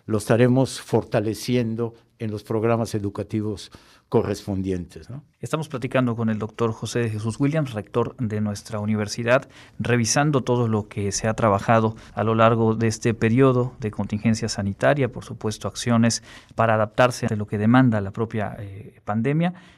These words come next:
Speaker 2: Y también es importante la mirada, el diálogo, la interacción que mantiene la universidad con su entorno, su entorno próximo, su entorno nacional, internacional. ¿Qué destacaría de lo que en estos, eh,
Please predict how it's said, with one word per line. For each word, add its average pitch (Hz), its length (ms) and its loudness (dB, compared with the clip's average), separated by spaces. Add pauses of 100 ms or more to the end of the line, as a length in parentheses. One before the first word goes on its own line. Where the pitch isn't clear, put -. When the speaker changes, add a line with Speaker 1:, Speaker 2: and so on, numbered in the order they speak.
Speaker 2:
Y 135 120 0
también 160 580 4
es 135 220 0
importante 151 720 0
la 120 240 0
mirada, 135 460 2
el 110 240 -6
diálogo, 131 440 -2
la 113 80 0
interacción 113 640 -4 (240)
que 131 120 -2
mantiene 127 500 2
la 120 160 2
universidad 117 680 0 (420)
con 139 220 4
su 131 160 0
entorno, 113 600 2
su - 160 -12
entorno 113 340 -2
próximo, 135 480 -2
su 113 100 -8
entorno 110 300 -2
nacional, 113 500 0
internacional. 110 800 0 (420)
¿Qué 180 180 4
destacaría 135 640 2
de 113 200 0
lo 107 160 -2
que 107 260 -2
en 107 80 2
estos, 120 540 -4
eh, 104 400 -8